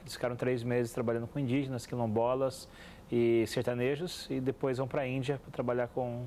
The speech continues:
com os povos não alcançados. É, nesse processo, trabalhamos a-, aqui na zona, ali na zona norte do Rio, é, com algumas, alguns trabalhos que fizemos ao redor da, da igreja que a gente tá, usou como base missionária, com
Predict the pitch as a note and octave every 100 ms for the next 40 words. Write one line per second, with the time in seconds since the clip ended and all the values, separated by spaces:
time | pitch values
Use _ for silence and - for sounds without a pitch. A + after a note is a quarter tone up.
0 | - B2+ A#2+ - B2 B2 A2+ A#2+ A2+ C3+
1 | B2+ A#2+ G2+ - - - - - - -
2 | - B2 B2 A#2 A#2 A#2 A#2 B2 D3 -
3 | D#3 D#3+ - C#3 B2+ - - B2+ B2+ C3
4 | A#2+ - B2+ B2 A#2+ - C#3+ C3 C#3 C3
5 | C3 C3+ B2 C3+ B2 B2+ A2+ B2 B2+ B2
6 | - A#2+ A2 C3 E3 F#3+ - - - -
7 | B2+ A#2 A2+ A2+ - A#2 A#2+ A#2 B2+ B2+
8 | A#2 - - - C#3 B2 B2+ D3+ A#2 B2
9 | A#2+ - A#2+ A#2+ A#2 A#2 A#2+ A2+ A#2 A2
10 | A2+ G#2+ G#2+ G#2 - - - - A#2 A2
11 | A#2+ B2 B2 B2+ A#2 - B2 A#2 A2 G#2
12 | G2+ - - A2+ A2 C3 A#2 A#2 A2+ B2
13 | - C3 B2 C3+ C#3 D#3 D3 - - A2+
14 | A2